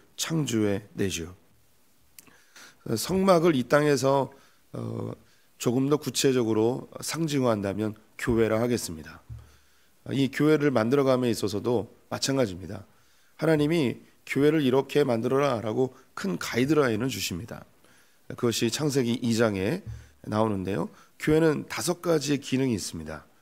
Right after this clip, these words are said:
예배와 교제, 교육, 어, 사역, 섬김, 전도, 선교, 이 다섯 가지의 기능을 하도록 하나님이 이 땅에 보내셨습니다. 그러면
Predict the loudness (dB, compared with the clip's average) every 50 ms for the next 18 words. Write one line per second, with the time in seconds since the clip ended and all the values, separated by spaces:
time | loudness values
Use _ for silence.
0 | _ _ _ _ _ -4 0 2 2 4 4 2 2 2 2 2 2 0 0 -4
1 | -8 -20 _ _ _ -6 -2 -2 0 0 0 0 2 2 2 0 -2 -6 -12 _
2 | _ _ _ -4 -2 0 0 2 2 2 0 -2 -4 -10 _ _ _ _ _ _
3 | _ _ _ -20 -18 -16 -16 -16 -16 -18 -20 -18 -14 -12 -4 0 2 2 2 2
4 | 0 -4 -6 -4 -4 -4 -2 0 0 0 0 -4 -8 -14 _ _ _ _ -4 0
5 | 0 2 2 2 0 0 0 -2 -2 0 0 0 0 0 -2 -6 -12 -20 -20 _
6 | _ _ -2 -2 -2 -2 -2 -4 -4 -4 -2 0 2 2 2 2 2 0 2 2
7 | 2 0 0 -2 -4 -2 0 0 2 2 2 0 0 0 0 0 2 2 2 2
8 | 0 -6 -18 -20 _ _ _ _ -4 -2 0 0 0 -2 -2 -2 -4 -4 -2 -2
9 | -4 -4 -6 -4 -4 -4 -4 -4 -8 -10 -12 -12 -14 -16 -16 -16 -18 -20 -20 _
10 | _ _ _ -20 -20 -20 -20 -20 _ _ _ _ 0 2 2 4 2 2 0 -2